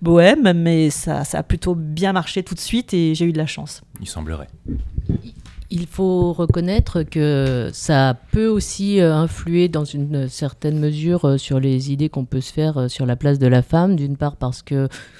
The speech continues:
Speaker 3: moi, ça a très vite été l'illustration et la bande dessinée qui m'intéressaient, mais j'avais très peu de modèles de dessinatrices de bande dessinée.
Speaker 2: Ouais.
Speaker 3: Euh, je ne savais même pas que c'était possible d'en faire un métier.
Speaker 2: Et je vais vous poser la dernière question que je pose à tous mes invités, à toutes mes invitées.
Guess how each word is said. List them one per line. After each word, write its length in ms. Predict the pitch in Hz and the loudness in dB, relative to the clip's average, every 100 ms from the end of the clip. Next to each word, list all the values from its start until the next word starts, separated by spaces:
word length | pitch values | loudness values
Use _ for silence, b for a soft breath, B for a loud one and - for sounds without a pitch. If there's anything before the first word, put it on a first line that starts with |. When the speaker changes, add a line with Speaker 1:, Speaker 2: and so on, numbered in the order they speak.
| B B _ - - - _ - - - | B B _ -20 -20 -20 _ -18 -10 0
Speaker 3:
moi, 120 | 160 | 2
ça 140 | 156 156 | 2 0
a 60 | |
très 180 | - 165 | 2 2
vite 200 | 160 165 | 2 2
été 260 | 143 - 151 | 0 2 2
l'illustration 680 | 147 143 - 156 147 165 - | 2 -2 -2 -4 -4 -6 -2
et 100 | 190 | 2
la 120 | 180 151 | 2 2
bande 180 | 156 | 0
dessinée 340 | 147 147 156 147 | -2 -2 -2 -2
qui 140 | 151 | 0
m'intéressaient, 720 | 135 131 147 143 143 - 151 | 0 0 2 0 0 0 0
mais 200 | 147 135 131 | 0 0 0
j'avais 240 | 127 131 | 0 -2
très 300 | - - 156 | -4 -4 -4
peu 160 | 143 143 | -2 0
de 60 | |
modèles 360 | 135 127 131 127 | 0 2 2 2
de 340 | 127 127 - - | 0 0 -4 -6
dessinatrices 680 | 139 - 131 127 - 139 | -8 -4 -2 -2 -2 -4
de 80 | 131 | -2
bande 180 | 123 127 | -2 0
dessinée. 540 | 127 120 147 139 180 233 | -2 -4 -4 -2 0 2
Speaker 2:
Ouais. 60 | |
Speaker 3:
Euh, 140 | 151 107 | 0 0
je 100 | 135 | -2
ne 60 | |
savais 220 | 120 127 127 | -2 0 2
même 200 | 131 131 | 2 2
pas 120 | 139 | -2
que 80 | - | -4
c'était 200 | - 135 | -10 -6
possible 320 | 139 - 143 | -6 -6 -2
d'en 120 | 127 | -2
faire 200 | - 135 | 0 0
un 60 | 123 | 0
métier. 480 | 123 - 190 233 - B B B B B B _ _ _ _ | 0 -2 -2 0 -2 B B B B B B _ _ _ _
Speaker 2:
Et 60 | 123 | 2
je 80 | 113 | 2
vais 60 | |
vous 80 | 98 | 2
poser 180 | 101 104 | 2 2
la 80 | 95 | 4
dernière 300 | 95 95 - | 2 2 -2
question 320 | 95 - 95 | -4 -4 -4
que 120 | 90 | -4
je 100 | 80 | -8
pose 200 | - 87 | -6 -4
à 100 | 85 | -4
tous 80 | 80 | -2
mes 140 | 87 82 | -2 -4
invités, 260 | 78 82 | -6 -10
à 60 | 78 | -10
toutes 180 | - 85 | -8 -8
mes 120 | 78 | -8
invitées. 380 | 71 - 90 | -8 -8 -8